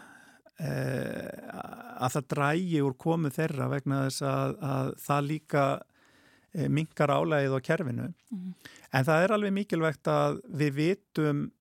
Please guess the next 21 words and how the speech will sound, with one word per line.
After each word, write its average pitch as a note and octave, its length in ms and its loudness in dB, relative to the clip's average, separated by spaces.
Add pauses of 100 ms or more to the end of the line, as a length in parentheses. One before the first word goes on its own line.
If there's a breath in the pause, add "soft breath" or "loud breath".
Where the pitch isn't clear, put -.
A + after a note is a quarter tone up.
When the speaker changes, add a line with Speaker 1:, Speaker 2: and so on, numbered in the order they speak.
(380)
Speaker 1:
eh, C#3 760 0
svolítið C#3 320 -2
hver E3+ 200 2
þolm-, E3 600 -2
þolmörkin D#3 600 0
eru, B2+ 340 0
en C3+ 140 0
það D#3 160 -2
þarf D#3+ 140 0
að C#3+ 80 -6
horfa G3 300 -2
á - 120 -4
þolmörkin E3+ 720 -2 (480 soft breath)
út E3 160 -4
frá D#3+ 120 4
fleiri E3+ 400 0
hópum D#3+ 380 -4
heldur D3 240 -4
en C#3+ 60 -2
bara D3+ 680 0 (160)
flóttafólki C3 680 -4